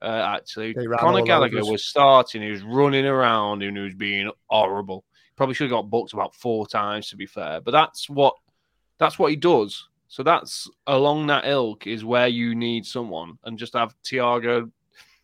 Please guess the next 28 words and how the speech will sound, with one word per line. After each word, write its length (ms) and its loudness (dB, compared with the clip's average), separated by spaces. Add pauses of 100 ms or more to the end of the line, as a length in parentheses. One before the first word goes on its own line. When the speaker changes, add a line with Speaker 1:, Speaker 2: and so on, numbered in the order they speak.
(220)
Speaker 1:
like, 320 0
um, 480 -2 (100)
you 120 -8
know, 120 -4
like, 260 -4
pulling 280 -6
the 80 -6
string. 480 -4
So 400 0 (500)
it's, 560 -6
it, 220 -2 (120)
I 60 6
don't 240 6
think 220 0
it 120 0
happens, 560 -2
and 160 0
I 60 -2
think, 380 -6
yeah, 160 -2
I 120 0
think, 520 -2 (880)
I 80 -6
think 340 -2
now 540 4
we're 220 0
back 320 6 (140)
to, 360 -4